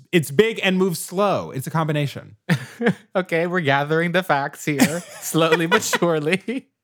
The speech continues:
Speaker 1: All right,
Speaker 2: Zeroing
Speaker 1: any
Speaker 2: in.
Speaker 1: astronomy girls in the audience, <laughs> please chime in. Um, but Saturn is a big planet and it moves slow.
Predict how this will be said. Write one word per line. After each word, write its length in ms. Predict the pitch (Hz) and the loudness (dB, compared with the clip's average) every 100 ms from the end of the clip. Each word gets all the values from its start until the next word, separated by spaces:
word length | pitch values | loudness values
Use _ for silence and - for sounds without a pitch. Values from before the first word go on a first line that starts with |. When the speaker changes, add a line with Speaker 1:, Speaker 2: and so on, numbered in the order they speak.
| - | -14
Speaker 1:
All 60 | |
right, 220 | 359 370 - | -10 -8 -2
Speaker 2:
Zeroing 340 | - - - | 2 4 4
Speaker 1:
any 140 | - 240 | 2 4
Speaker 2:
in. 80 | |
Speaker 1:
astronomy 420 | 175 156 226 220 208 | 4 4 2 2 0
girls 420 | 185 170 160 156 | 2 2 2 0
in 80 | 165 | 0
the 40 | |
audience, 840 | 156 151 143 139 175 - - 151 254 - 240 - 262 - | 2 2 2 0 -2 -2 -2 0 0 0 0 -2 -6 -4
<laughs> 600 | - 220 - _ _ - | -4 -8 -12 _ _ -8
please 580 | 190 185 170 151 - _ | -2 0 -2 -6 -14 _
chime 320 | 175 151 147 | -6 -6 -4
in. 220 | 143 120 - - - 311 320 302 294 | -8 -8 -14 -16 -10 -8 -6 -8 -4
Um, 440 | - 156 139 143 143 - _ | 0 2 2 0 -4 -6 _
but 680 | 139 120 190 127 135 - - | -4 2 2 2 -2 -6 -12
Saturn 380 | - 139 143 190 | -6 -2 0 0
is 180 | 180 131 | -2 -4
a 120 | 131 | -4
big 340 | 117 127 156 170 | -2 -2 -2 -4
planet 400 | 160 127 127 - | -4 -4 -4 -6
and 100 | 123 | -6
it 60 | 117 | -6
moves 300 | 120 127 131 | -4 -4 -6
slow. 480 | - 117 92 87 98 | -8 -8 -6 -8 -12